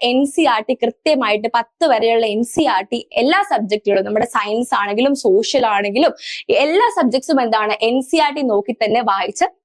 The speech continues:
കവർ ചെയ്യാനായി ശ്രമിക്കുക. കാരണം നമ്മുടെ ക്വസ്റ്റ്യൻ പേപ്പേഴ്സിലെ ക്വസ്റ്റ്യൻ പേപ്പർ നോക്കിക്കഴിഞ്ഞാൽ എൻ സി ആർ ടി എന്നുള്ള സെന്റൻസ് അതേപോലെ കോപ്പി പേസ്റ്റ് ചെയ്തിട്ടുള്ള ഇഷ്ടംപോലെ ക്വസ്റ്റ്യൻസ് നമ്മുടെ ക്വസ്റ്റ്യൻ പേപ്പറിൽ വന്നിട്ടുണ്ട്. അപ്പൊ ഒരു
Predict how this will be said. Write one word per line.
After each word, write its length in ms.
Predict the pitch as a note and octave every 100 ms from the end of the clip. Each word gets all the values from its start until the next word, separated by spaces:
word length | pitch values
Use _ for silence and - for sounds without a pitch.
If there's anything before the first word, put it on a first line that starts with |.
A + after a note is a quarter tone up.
| -
കവർ 260 | A3 G#3+ B3+ C4
ചെയ്യാനായി 500 | G#3 G#3+ G#3+ G#3 A3 -
ശ്രമിക്കുക. 420 | G3 F#3+ G3 G3 G3+
കാരണം 300 | G3 G3+ F4+ - - -
നമ്മുടെ 220 | D#4 E4+ D#4+
ക്വസ്റ്റ്യൻ 320 | D4+ D#4 G4 F4+
പേപ്പേഴ്സിലെ 500 | E4+ D#4+ D4+ D4+ C#4+
ക്വസ്റ്റ്യൻ 300 | C4 - E4+ E4+
പേപ്പർ 220 | C#4+ C#4 B3+
നോക്കിക്കഴിഞ്ഞാൽ 560 | A3 C#4 A#3 G#3+ A3+ A3+
എൻ 100 | B3 C4
സി 100 | F4+ D4
ആർ 80 | C4
ടി 60 | C#4
എന്നുള്ള 280 | C4 A3 A3+ D#4 -
സെന്റൻസ് 400 | A3 A#3 C#4+ C4+ G#3+
അതേപോലെ 600 | D4 G4+ G4+ C#4 C4 C#4 B3
കോപ്പി 300 | A#3 G4 G4
പേസ്റ്റ് 280 | E4 C#4+ D4+ C4+
ചെയ്തിട്ടുള്ള 460 | G#3+ A3+ - - - - - D#4
ഇഷ്ടംപോലെ 600 | - - A4 F4 D4 C#4+
ക്വസ്റ്റ്യൻസ് 320 | G#3+ A#3+ A#3+ B3+
നമ്മുടെ 180 | A3+ A3+
ക്വസ്റ്റ്യൻ 280 | G3 - A3
പേപ്പറിൽ 300 | F#3+ G#3+ G#3+ F#3+
വന്നിട്ടുണ്ട്. 520 | G#3+ F4 B3+ G3+ G#3 - - -
അപ്പൊ 120 | D#4+
ഒരു 80 | E4+